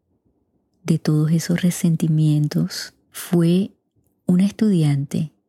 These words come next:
que yo tuve cuando era consejera de estudiantes con discapacidades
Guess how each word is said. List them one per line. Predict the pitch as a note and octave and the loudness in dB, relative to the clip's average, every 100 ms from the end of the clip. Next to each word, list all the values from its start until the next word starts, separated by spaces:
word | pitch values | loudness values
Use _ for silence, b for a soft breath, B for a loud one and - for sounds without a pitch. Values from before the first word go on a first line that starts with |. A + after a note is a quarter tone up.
| _ _ | _ _
que | - D#3 | -2 0
yo | D#3 D#3+ | 0 -2
tuve | - D3+ D3+ G3 | 0 0 2 0
cuando | - D#3+ D3+ D3+ | 0 0 2 2
era | D3+ D#3+ - | 0 -2 -6
consejera | - F3+ E3+ - D#3 D#3+ D#3 D#3+ | -2 0 0 0 0 2 2 2
de | D#3 | 0
estudiantes | D3 - D#3+ D3+ D3 D3+ - E3+ - - - | -2 -2 0 2 2 0 0 -2 -2 -10 -4
con | F3 D#3+ | 0 2
discapacidades | D#3+ - D#3 D3+ - D#3+ D3+ D3+ D3+ E3 - | 0 -2 -2 -2 0 0 2 2 0 0 -4